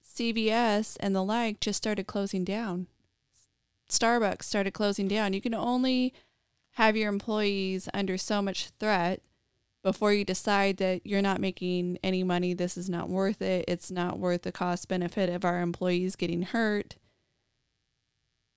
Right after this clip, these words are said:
And so people keep, "Okay, I see that. Now I know I should be able to commit those crimes and not get arrested or only get ticketed or be let out or be let go."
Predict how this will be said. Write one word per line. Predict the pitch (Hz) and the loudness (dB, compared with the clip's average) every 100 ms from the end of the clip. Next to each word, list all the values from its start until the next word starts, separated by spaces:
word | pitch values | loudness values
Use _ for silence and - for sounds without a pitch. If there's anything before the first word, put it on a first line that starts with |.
| _ _ _ _ _ _ - | _ _ _ _ _ _ 0
And | 220 254 | 4 4
so | 277 247 | 4 2
people | 294 254 247 | 2 2 0
keep, | 247 226 - | 0 -6 -2
"Okay, | 202 220 269 381 302 - _ - | 2 2 2 0 -2 -6 _ -4
I | 202 208 | 0 0
see | - 226 | 0 0
that. | 240 262 - | 2 0 0
Now | 208 196 202 | 0 2 0
I | 214 254 320 | 0 2 4
know | 226 196 196 - | 2 0 -2 -2
I | 214 | 0
should | 220 202 | 0 -4
be | 202 214 | -4 -4
able | 196 190 | -2 -4
to | - | -4
commit | 220 196 190 190 | -4 -2 -2 0
those | 202 202 | -2 -2
crimes | - 190 180 180 196 - | -4 -2 -2 -2 -4 -6
and | 196 196 190 | -2 0 2
not | 180 - | 0 -2
get | 214 | -2
arrested | 190 180 180 - - 190 185 - | 0 2 0 -2 -2 0 0 0
or | 208 190 | 0 2
only | 208 196 190 | 2 2 2
get | 180 - | 0 -4
ticketed | 190 185 185 180 185 180 | -8 -4 -2 2 2 0
or | - 226 | 0 0
be | 214 214 | 0 -2
let | 214 196 190 | 0 2 2
out | 170 175 185 180 - | 2 4 2 0 0
or | 214 214 | -2 0
be | 214 220 | 0 0
let | 202 185 | 2 0
go." | - 165 175 180 202 | 0 -2 0 -4 -8